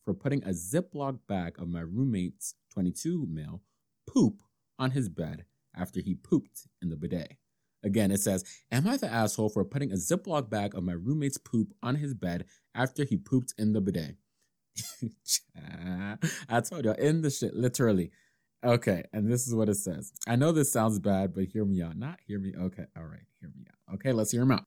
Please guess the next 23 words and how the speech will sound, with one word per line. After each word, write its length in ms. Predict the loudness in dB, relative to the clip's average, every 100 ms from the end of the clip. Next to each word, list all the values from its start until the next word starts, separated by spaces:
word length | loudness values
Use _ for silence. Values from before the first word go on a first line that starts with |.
| _
"I 180 | 0 0
am 280 | 2 2 4
in 160 | 4 4
university 680 | 4 2 2 2 2 -2 -2
and 100 | -4
have 120 | -4
been 140 | -2
living 220 | -2 -2
in 100 | -2
a 80 | -4
house 300 | -4 -8 -6
with 140 | -6 -8
four 320 | -4 -2 0
of 60 |
my 120 | -2 -2
friends, 400 | -6 -10 -10 -14
all 280 | -6 -2 -2
twenty-one, 560 | -2 -4 -2 0 -2 -4
twenty-two-year-old 920 | -4 -6 -6 -8 -6 -6 -8 -10 -10
males, 380 | -10 -12 -16 -10
for 100 | -10
four 280 | -4 2 2
years. 380 | 2 -6 -12